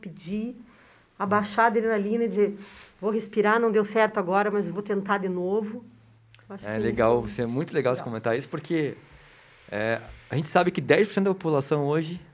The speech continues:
Speaker 2: no Brasil, falando do Brasil especificamente, tem, tem depressão ou problemas voltados
Speaker 1: Saúde
Speaker 2: pra,
Speaker 1: mental.
Speaker 2: é, pra, pra, pra doenças emocionais, né? A síndrome do pânico, aquilo, e tem várias razões pra isso, né?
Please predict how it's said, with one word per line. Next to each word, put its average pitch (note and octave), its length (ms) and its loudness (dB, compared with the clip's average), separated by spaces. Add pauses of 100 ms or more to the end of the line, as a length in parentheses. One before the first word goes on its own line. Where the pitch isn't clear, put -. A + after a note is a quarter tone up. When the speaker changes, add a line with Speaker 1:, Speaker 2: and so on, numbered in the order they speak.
(100)
Speaker 2:
no B2 80 -10
Brasil, A#2+ 560 -6 (520)
falando A2 240 -6
do A2 60 -6
Brasil A2+ 380 -2
especificamente, G#2+ 760 -12
tem, C3+ 180 -2
tem C3+ 200 -4
depressão C3+ 540 -2 (380)
ou B2 140 0
problemas C3 680 -6 (520)
voltados A#2 600 0
Speaker 1:
Saúde A#2 160 0
Speaker 2:
pra, A#2 220 8
Speaker 1:
mental. A#2+ 240 0 (400)
Speaker 2:
é, A#2 340 2
pra, A2 340 0
pra, G#2+ 480 0
pra A2+ 160 -6
doenças A2+ 300 -4
emocionais, A2+ 580 0
né? G2+ 160 -6
A B2+ 60 -4
síndrome C3 340 -8
do F#3+ 80 -6
pânico, F3+ 480 0
aquilo, A#2+ 260 -10
e A#2+ 60 -6
tem E3+ 180 -4
várias D#3+ 280 2
razões F3 400 2
pra F3 180 2
isso, A2 300 -2
né? G2 160 -12